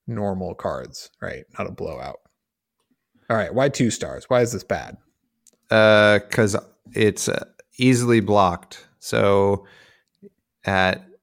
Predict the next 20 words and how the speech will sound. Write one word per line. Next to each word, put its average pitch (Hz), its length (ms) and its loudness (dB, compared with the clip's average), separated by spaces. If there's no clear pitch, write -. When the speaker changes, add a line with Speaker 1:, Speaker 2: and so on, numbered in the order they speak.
Speaker 2:
you 110 140 0
know, 92 500 -2
to 117 160 2
scale 139 480 2
this 127 260 0
to 120 120 2
where 104 240 4
it 95 140 0
works 98 400 0
really 95 380 2
good. 98 480 0
And 98 420 -2
I'm 98 140 -2
trying 104 300 -2
to 101 80 0
confirm 95 760 0
if - 380 -6
you 95 120 -4
can 92 200 -4
use 95 380 0